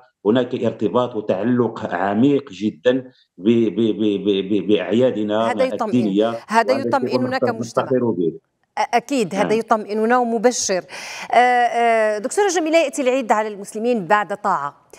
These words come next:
Speaker 2: فعيد الفطر يحل علينا بعد شهر رمضان، وهو شهر الطاعة والعبادة، يتزود المؤمن فيه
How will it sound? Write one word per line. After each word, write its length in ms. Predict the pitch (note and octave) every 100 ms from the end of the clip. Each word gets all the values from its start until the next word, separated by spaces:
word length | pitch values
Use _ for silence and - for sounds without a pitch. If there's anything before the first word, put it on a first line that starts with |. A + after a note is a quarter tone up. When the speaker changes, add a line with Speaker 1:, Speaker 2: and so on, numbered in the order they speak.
| - _
Speaker 2:
فعيد 340 | A3+ G#3+ A#3+
الفطر 360 | A3+ - B3+ D#4+
يحل 420 | C4 - A#3 A3
علينا 300 | F#3 F#3 F3+
بعد 220 | D#3+ D3+
شهر 260 | D#3+ E3+ C#3+
رمضان، 500 | C3+ D#3 A3+ C4+ C4
وهو 200 | F3 E3
شهر 200 | F3 D#3
الطاعة 480 | D3 F3+ F3+ G3 G#3+
والعبادة، 800 | F3 C#3 C#3+ F3 F#3 G#3+ B3 - - - -
يتزود 580 | F3 G3+ G#3 C4+ C4 G#3+
المؤمن 360 | G#3+ - F#3+
فيه 420 | F3+ A#3 A#3 A#3+